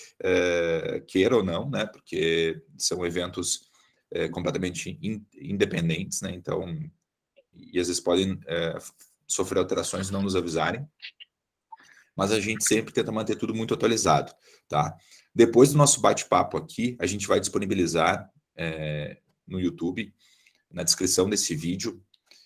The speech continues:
um link onde vai estar a programação,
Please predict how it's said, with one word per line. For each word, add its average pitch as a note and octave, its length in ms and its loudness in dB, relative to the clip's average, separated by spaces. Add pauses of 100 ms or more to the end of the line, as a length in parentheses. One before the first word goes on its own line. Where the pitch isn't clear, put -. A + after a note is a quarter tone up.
(280)
um A2+ 120 -2
link C3 440 -2 (160)
onde F#2 240 -4
vai F2+ 120 2
estar F2+ 160 2
a F2+ 40 0
programação, F#2 600 2